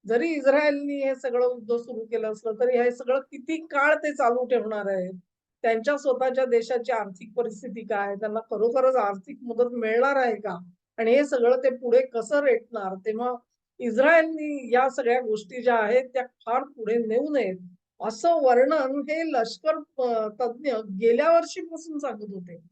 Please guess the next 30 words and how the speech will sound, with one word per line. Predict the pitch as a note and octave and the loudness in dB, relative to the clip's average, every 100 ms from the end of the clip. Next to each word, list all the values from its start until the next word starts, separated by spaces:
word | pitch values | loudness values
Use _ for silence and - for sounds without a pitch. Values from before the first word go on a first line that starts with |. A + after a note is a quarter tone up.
| _ _ | _ _
पण | C4+ C4+ | -4 -2
निदान | B3+ C4 D4+ | -2 0 2
एक | C#4+ D4+ D4+ | 4 2 0
वर्षामध्ये | B3+ A3+ C#4+ C#4 C4 C4 | -2 -2 -4 -2 0 0
तरी | C4+ A#3+ B3+ | 0 -4 -2
आपल्याला | B3 G#3+ A#3 C4 | -4 -2 -4 0
इस्रायल, | C4 A#3+ G3 A#3+ C#4 F#3+ F3+ - _ _ _ G#3+ | -2 -2 0 0 0 -2 -10 -18 _ _ _ -12
अ, | F#3+ F#3+ F#3 F#3+ | -8 -6 -6 -8
थकलेला | A#3 C4 D4 E4+ E4+ | -10 -4 2 4 4
दिसला | C4 - C4+ | 2 -2 -2
नाही | B3+ B3+ D4+ | 0 0 0
आणि | C4+ C4+ | -2 -2
त्याचं | C4 - C#4 | -4 -2 -4
कारण | _ A#3 A#3+ D4 D4+ | _ -2 0 -2 -6
ती | D4+ B3+ | -8 -8
ऊर्जा | A#3 A#3+ A3 E4+ F4+ | -6 -4 4 4 6
जी | F4+ | 4
आहे, | C#4+ C4+ | 2 2
ती | C#4 D#4+ A#3+ | 0 -6 -10
ऊर्जा | A#3 C#4 D4 D4 _ _ _ _ _ | -6 -4 -4 -8 _ _ _ _ _
याच्यातून | A3 G3 F#3 C#4 C#4+ D#4+ | -8 -6 -2 -2 -2 -4
येते | D4 A#3 B3 C4+ | -2 -2 -2 -4
की | C4 C#4+ | -4 -4
अजून | - A#3 A3+ D#4 F4 | -2 -2 -4 -4 -8
सुद्धा | - C#4 B3+ | -8 -4 -2
हमासनी | C4+ A#3+ G#3+ A#3 A#3+ C4 B3 C#4+ | 0 -2 -2 -2 -2 -6 -8 -8
सगळे | C#4+ A3+ G3 A#3+ C#4 C4 | -8 -8 -2 2 2 0
युद्ध | G#3+ G#3+ A#3+ | -6 0 0
कैदी | B3 A#3+ A#3 C4 | 2 -2 -2 -8
म्हणून | B3+ A#3+ B3+ D#4 | -2 0 0 -2